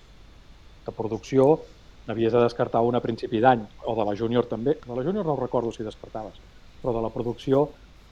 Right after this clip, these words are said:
tu deies de les set que hi havia en el calendari, només agafava sis i havies de dir a principi d'any, doncs no aniré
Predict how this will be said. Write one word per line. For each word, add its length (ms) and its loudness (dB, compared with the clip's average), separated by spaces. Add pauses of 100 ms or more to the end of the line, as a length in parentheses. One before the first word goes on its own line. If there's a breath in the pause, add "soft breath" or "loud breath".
tu 160 2
deies 320 10
de 120 4
les 200 0
set 160 0
que 120 4
hi 40 6
havia 160 2
en 80 0
el 40 -8
calendari, 460 4
només 260 -4
agafava 360 -2
sis 260 -4
i 60 2
havies 240 0
de 80 0
dir 120 0
a 40 -12
principi 320 -6
d'any, 240 -2
doncs 240 -8
no 120 -6
aniré 300 0